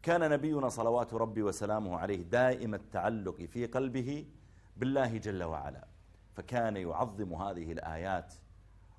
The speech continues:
ويصلي لله ويتعبد إليه إذا رآها. أسأل الله سبحانه وتعالى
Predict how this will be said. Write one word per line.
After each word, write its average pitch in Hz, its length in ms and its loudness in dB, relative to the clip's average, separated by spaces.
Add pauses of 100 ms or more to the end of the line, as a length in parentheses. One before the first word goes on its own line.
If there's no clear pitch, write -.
(140)
ويصلي 90 680 -4
لله 82 460 -2
ويتعبد 80 680 -6
إليه 104 600 -6 (440)
إذا 117 180 0
رآها. - 460 -8 (760)
أسأل - 240 -4
الله 90 240 -2
سبحانه - 380 -8
وتعالى 87 540 0